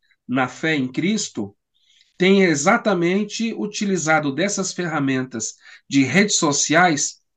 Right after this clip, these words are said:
para fazer o fomento das brigas, é, dos conchavos,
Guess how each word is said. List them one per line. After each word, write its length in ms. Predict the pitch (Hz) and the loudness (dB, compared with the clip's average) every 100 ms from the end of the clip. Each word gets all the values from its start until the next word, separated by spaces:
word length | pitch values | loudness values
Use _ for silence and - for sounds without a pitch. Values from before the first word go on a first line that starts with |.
| _ - | _ -6
para 160 | 143 | -6
fazer 340 | 143 160 135 165 | 0 0 2 0
o 120 | 175 | 0
fomento 920 | 160 - 202 151 156 185 190 202 202 _ _ _ - | -2 -2 0 2 2 0 -2 -6 -6 _ _ _ -12
das 500 | 117 123 117 104 107 | 2 4 4 2 -2
brigas, 1000 | 127 196 214 185 202 202 202 196 - - _ _ _ | 0 2 2 2 4 6 4 0 -8 -12 _ _ _
é, 460 | - 131 127 120 117 | -4 -2 0 0 -2
dos 280 | 110 135 131 | -4 -6 -4
conchavos, 1200 | - 139 127 - 170 180 185 165 190 190 185 - | -4 -4 -4 2 4 6 4 2 0 0 -2 -6